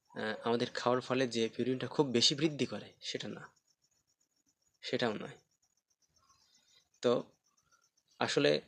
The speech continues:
সবাইকে বিষয়টি ক্লিয়ার করতে পেরেছি, কারণ অনেকেই খাওয়া দাওয়া ছেড়ে বসে আছেন বা ইউরিক অ্যাসিড নিয়ে অনেকে চিন্তিত আছেন।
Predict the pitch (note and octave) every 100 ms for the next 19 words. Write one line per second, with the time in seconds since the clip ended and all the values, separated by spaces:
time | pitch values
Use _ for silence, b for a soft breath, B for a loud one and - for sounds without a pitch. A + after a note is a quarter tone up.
0 | _ - C3 C3 C3+ C#3 C3+ C3+ B2 A#2+
1 | B2+ B2 - B2+ C3 - - C#3+ C#3+ D#3
2 | C3+ A#2 A2+ A2 - A#2+ A#2+ C3 A#2+ B2+
3 | B2 A#2 G#2+ B2 B2 A2 - A#2+ - A#2
4 | B2 _ _ _ _ _ _ - _ _
5 | - A2+ G#2+ A#2 B2 B2+ A2+ - A#2 A#2
6 | - - D3 D3 - G#2 - -